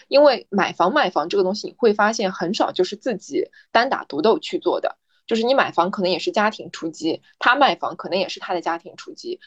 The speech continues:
我觉得最重要的是你，你要迅速的辨别谁才是能够做决定的那个人，你要跟这个关键人物去谈判，跟关键人物去做一些观点的输出。就比如说我的这个，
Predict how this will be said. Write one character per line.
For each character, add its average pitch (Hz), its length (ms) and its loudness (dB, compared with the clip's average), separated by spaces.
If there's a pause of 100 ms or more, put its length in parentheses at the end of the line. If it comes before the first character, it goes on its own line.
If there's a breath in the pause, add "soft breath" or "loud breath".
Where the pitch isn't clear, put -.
(140 soft breath)
我 185 120 4
觉 180 100 6
得 214 60 6
最 214 140 -2
重 262 100 0
要 214 140 2
的 170 80 -2
是 190 160 -8
你， 165 200 -6
你 175 140 -2
要 180 100 4
迅 285 220 0
速 226 140 -8
的 392 80 2
辨 208 300 2
别 - 200 -10
谁 202 280 0
才 - 240 -4
是 208 160 -4
能 156 160 -4
够 220 120 6
做 220 200 2
决 - 240 -8
定 311 120 0
的 165 100 -2
那 117 120 -12
个 - 80 -20
人， 50 180 -20 (420 loud breath)
你 202 100 4
要 262 160 8
跟 320 120 0
这 320 80 -8
个 240 120 -2
关 339 260 0
键 254 220 0
人 123 120 -8
物 175 160 -6
去 175 380 -4
谈 - 240 -10
判， - 220 -4 (140)
跟 262 200 2
关 311 220 4
键 254 160 0
人 143 100 -8
物 175 140 -6
去 190 160 -12
做 175 160 4
一 175 40 2
些 180 140 -2
观 196 200 2
点 165 120 -8
的 185 80 -10
输 170 200 -2
出。 - 300 -6 (320 loud breath)
就 311 120 4
比 214 120 4
如 196 80 10
说 262 120 2
我 190 160 4
的 131 140 -2
这 202 160 4
个， - 200 -2